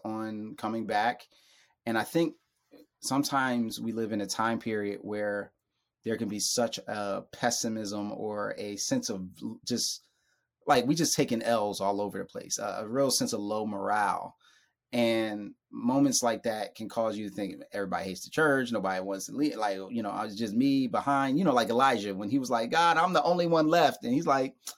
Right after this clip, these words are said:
"Boy, there's five thousand, seven thousand people that haven't bowed their knees to Baal. Like, you ain't by yourself."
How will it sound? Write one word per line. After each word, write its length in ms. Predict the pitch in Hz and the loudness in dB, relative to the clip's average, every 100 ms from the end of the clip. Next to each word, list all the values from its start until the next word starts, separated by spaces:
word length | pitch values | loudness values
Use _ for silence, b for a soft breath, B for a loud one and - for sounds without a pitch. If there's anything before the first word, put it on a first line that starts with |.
| B _ | B _
"Boy, 240 | 247 262 254 | 6 6 8
there's 180 | 269 | 4
five 380 | - 202 214 208 | 2 6 8 8
thousand, 280 | 190 185 165 | 6 6 6
seven 200 | 226 208 | 4 6
thousand 240 | 196 175 156 | 6 6 4
people 220 | 147 117 | 0 4
that 80 | 117 | 4
haven't 200 | 110 101 | 4 2
bowed 200 | 101 104 | 2 2
their 100 | 104 | -2
knees 220 | 104 95 | -4 -6
to 80 | 98 | -4
Baal. 400 | 95 92 90 85 | -4 -2 -4 -4
Like, 300 | 104 101 - b b b - | -2 -2 -4 b b b -2
you 260 | 175 220 | 4 6
ain't 240 | 185 156 131 | 8 6 8
by 140 | 123 | 6
yourself." 520 | 110 - 98 78 - | 4 2 -2 -4 -10